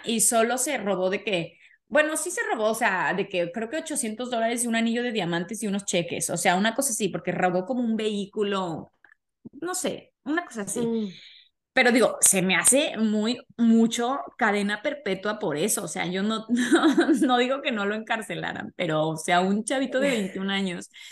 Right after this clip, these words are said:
Speaker 1: o sea, como que sí dices, "Ay, un poco pasado", pero
Speaker 2: Eh,
Speaker 1: bueno.
Speaker 2: igual se les pasó un poquito la mano.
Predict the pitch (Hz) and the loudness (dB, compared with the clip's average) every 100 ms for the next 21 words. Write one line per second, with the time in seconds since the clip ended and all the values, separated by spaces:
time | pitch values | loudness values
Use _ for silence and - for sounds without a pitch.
0 | - - - 220 196 208 202 196 190 180 | -20 -14 -8 -4 -2 0 0 2 0 0
1 | 190 202 214 - 175 214 202 196 - 175 | -2 -4 -10 -10 -6 -6 -6 -8 -6 -6
2 | 190 165 - 165 180 175 127 143 185 190 | -4 -6 -6 -2 0 0 -2 -2 2 2
3 | 214 226 226 214 202 185 185 185 - 190 | 4 2 2 -2 -4 -4 -8 -8 -2 -2
4 | 170 165 165 156 160 | -2 -6 -8 -8 -14